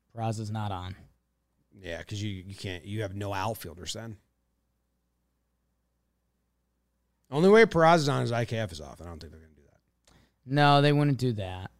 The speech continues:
Speaker 1: Um,
Speaker 2: 'Cause then if I, then you, if Carpenter's starting in left, sure, but he's not gonna finish in left.
Speaker 1: Right.
Speaker 2: And then your only other outfielder is Cabrera, and you have to move him off short, which brings, I don't know if they're gonna do that either. It's not a lot of outfielders to bring.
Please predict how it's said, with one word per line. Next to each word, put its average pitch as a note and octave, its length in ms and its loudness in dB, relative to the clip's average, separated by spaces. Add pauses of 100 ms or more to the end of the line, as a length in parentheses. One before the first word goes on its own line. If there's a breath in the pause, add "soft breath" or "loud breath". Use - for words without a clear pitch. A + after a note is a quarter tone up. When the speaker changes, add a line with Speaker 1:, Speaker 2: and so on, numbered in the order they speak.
(240)
Speaker 1:
Um, G#2 600 -8
Speaker 2:
'Cause C3+ 140 -4
then E3+ 200 4
if B2+ 180 -6
I, B2+ 180 2 (100)
then C3+ 200 4
you, D#3+ 100 8
if B2 280 0
Carpenter's C#3+ 460 2
starting B2 360 2
in A2+ 100 0
left, A2 220 -2
sure, E2+ 500 -2
but F#2+ 100 -8
he's G#2 120 -4
not A#2 100 -2
gonna F#2+ 140 -8
finish A2 360 -4
in E2+ 120 -12
left. D#2 340 -16 (360)
Speaker 1:
Right. G#2+ 240 -8
Speaker 2:
And A2+ 140 -2
then A#2+ 140 0
your A#2 160 -4
only B2 300 0
other G#2 160 -2
outfielder G2 520 -2
is F2 240 -10 (720)
Cabrera, G#2 580 -4 (380)
and G2+ 80 -8
you G2 60 -4
have F2+ 80 -6
to G2 100 -6
move G2+ 300 -6
him G2+ 160 -6
off F#2 160 -6
short, G2 400 -6 (580)
which G2+ 220 -14
brings, F#2+ 500 -8 (1300)
I G#2+ 120 -4
don't G2 160 -6
know F2 80 -14
if E2 80 -16
they're F2 100 -14
gonna F2 120 -12
do F#2 100 -10
that G2 180 -6
either. A2 200 -2
It's E2 120 -10
not A#2+ 140 0
a - 20 -4
lot F2+ 140 -6
of E2 60 -10
outfielders F#2+ 420 -10
to - 60 -20
bring. F2 160 -20